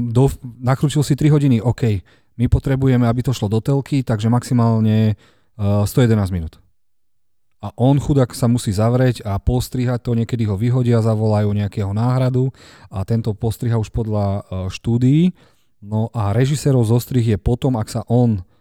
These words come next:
dohodne so štúdiom, že teda môže mať tú verziu, ktorú on chce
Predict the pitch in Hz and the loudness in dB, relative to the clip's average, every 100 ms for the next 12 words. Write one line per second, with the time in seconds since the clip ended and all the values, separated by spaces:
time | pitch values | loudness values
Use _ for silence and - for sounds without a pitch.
0 | _ _ 98 117 131 120 98 87 101 98 | _ _ -2 0 2 0 -4 -6 -4 -6
1 | 95 - 98 107 156 127 113 104 98 98 | -6 -8 -4 -2 0 -2 -4 -4 -4 0
2 | 110 127 110 104 95 - - _ _ _ | 4 4 2 0 -2 -6 -16 _ _ _
3 | _ - 110 92 110 120 117 107 117 101 | _ -10 -4 0 2 2 0 0 -2 -4
4 | 92 90 - - 92 | -4 -8 -10 -8 -4